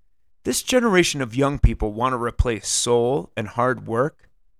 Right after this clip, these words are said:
with technology and ease. Unfortunately, it is the sound of that deafening bass droning on that is drowning out the euphonious nature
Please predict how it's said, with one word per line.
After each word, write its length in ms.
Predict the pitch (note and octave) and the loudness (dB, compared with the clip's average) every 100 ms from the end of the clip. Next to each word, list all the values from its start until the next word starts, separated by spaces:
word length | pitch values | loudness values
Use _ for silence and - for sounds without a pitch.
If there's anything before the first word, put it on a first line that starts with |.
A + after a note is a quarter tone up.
| _ _ - | _ _ -8
with 200 | C3+ - | -8 -4
technology 760 | C#3+ - C#3 D3+ C3+ A2+ G#2 G2 | -4 -2 0 2 2 0 -6 -8
and 120 | G2 | -10
ease. 500 | A#2+ B2+ G2 - - _ _ _ _ _ _ _ _ _ _ _ _ _ _ _ - | -6 -6 -8 -12 -20 _ _ _ _ _ _ _ _ _ _ _ _ _ _ _ -4
Unfortunately, 920 | D#3 D3 - G#3 - B2 G#2+ G#2+ G2+ A2 | -2 -2 6 6 6 -6 -6 -6 -6 -6
it 100 | A2 | -6
is 120 | - | -10
the 100 | A#2+ | -8
sound 420 | - C3 C3+ B2+ | 0 2 0 -2
of 100 | A2+ | -4
that 320 | A2+ - A#2 | -4 -4 -4
deafening 580 | C3 C3 C#3+ C3+ B2 G#2+ - | -2 0 -2 -8 -10 -8 -4
bass 360 | A#2 E2 - | -4 -4 -10
droning 480 | - A2+ A#2+ A2+ A2 | -10 -4 -4 -4 -6
on 340 | G#2 A#2+ C#3+ _ _ _ _ | -6 -6 -8 _ _ _ _
that 120 | - G#2+ | -8 -8
is 140 | G#2+ | -10
drowning 540 | - A#2+ B2+ B2+ A#2 | -6 0 0 0 -4
out 440 | A2+ C#3 - - - - _ _ _ - | -2 -2 -4 -14 -20 -20 _ _ _ -12
the 80 | A2+ | -8
euphonious 920 | A2 - - B2+ C#3 C3+ C#3 - - | -8 -8 -4 -4 -4 -6 -6 -10 -8
nature 540 | A#2 A2 - E2+ | -6 -6 -10 -14